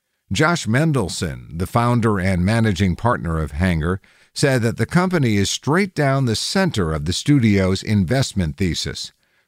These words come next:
Cornea is focused on taking these large data sets,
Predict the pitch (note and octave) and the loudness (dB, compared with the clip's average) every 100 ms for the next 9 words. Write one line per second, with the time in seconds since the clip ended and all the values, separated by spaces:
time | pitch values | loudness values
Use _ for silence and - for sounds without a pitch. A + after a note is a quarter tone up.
0 | _ - A3+ A#3+ F#3+ A#2+ A2 A#2 - A#2 | _ 0 2 4 4 4 2 -2 0 0
1 | G2 G#2+ A2+ G#2 F#2 D3 C3 A#2+ G#2+ G2+ | 0 -2 0 0 2 0 2 2 4 2
2 | F2+ D#2 G2+ D3 D#3 D#3 - D#2 D#2+ A#2 | 0 0 0 2 0 -2 -4 -6 0 2
3 | G2 F2 - D2 C2 - | 2 -2 -2 -4 -6 -12